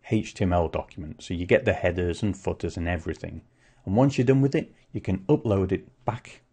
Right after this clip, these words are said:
to the Seattle Cloud server and see it on the screen. So let's do that. I'm gonna click download, and it's just come off the screen. Just give me one second.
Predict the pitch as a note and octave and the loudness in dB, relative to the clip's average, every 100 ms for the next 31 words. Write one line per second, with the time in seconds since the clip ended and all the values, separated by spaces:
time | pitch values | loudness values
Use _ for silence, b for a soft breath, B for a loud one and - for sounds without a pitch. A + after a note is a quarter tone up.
0 | - - F#2 F2+ F#2 F2+ - - F2+ - | -8 0 0 0 -2 -4 -4 -6 -4 -6
1 | - F2+ E2 - - A2 G#2+ G2+ - b | -4 -4 -4 -4 4 4 6 2 -2 b
2 | b G#2 F#2+ F2 F2 F2 E2 - G#2 F2+ | b -6 -2 -2 -2 -2 -4 -4 -2 -2
3 | D#2 - _ b b b - D3+ - - | -4 -12 _ b b b 4 4 4 4
4 | A2 - D#2 F#2+ G2 G2 - G#2+ G2 F#2+ | 4 4 -2 -4 -2 -4 -2 -4 -2 -2
5 | F2 F2 G2 F#3 - _ _ _ _ - | 0 0 0 -2 -8 _ _ _ _ -20
6 | _ - _ - - D#2 D#2 D2 D#2 - | _ -20 _ -14 -10 -8 -6 -8 -10 -14
7 | - - - - B2+ - - - E2 D#2 | -20 -18 -6 -2 0 -2 -8 -10 -8 -8
8 | - - - - F#2 A#2 A#3 A3 - - | -10 -16 -14 -8 -6 -4 -4 -4 -8 -12
9 | - F2 F2+ F2 F2 E2 - - E3+ G3 | -8 -6 -4 -4 -6 -6 -6 -6 -6 -10